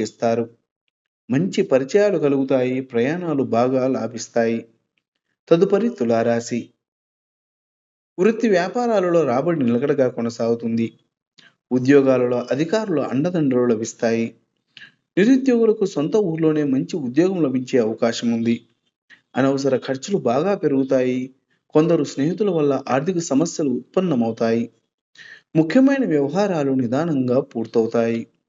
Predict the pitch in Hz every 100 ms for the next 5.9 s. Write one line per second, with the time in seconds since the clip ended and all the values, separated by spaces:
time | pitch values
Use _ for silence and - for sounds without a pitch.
0 | _ _ _ _ _ - 139 139 127 131
1 | 123 131 123 123 123 - 120 - 202 139
2 | 123 127 160 165 - 110 113 117 113 110
3 | - _ _ _ _ _ _ - 160 165
4 | 160 143 156 220 208 156 131 127 - -
5 | 151 - 135 135 117 110 110 110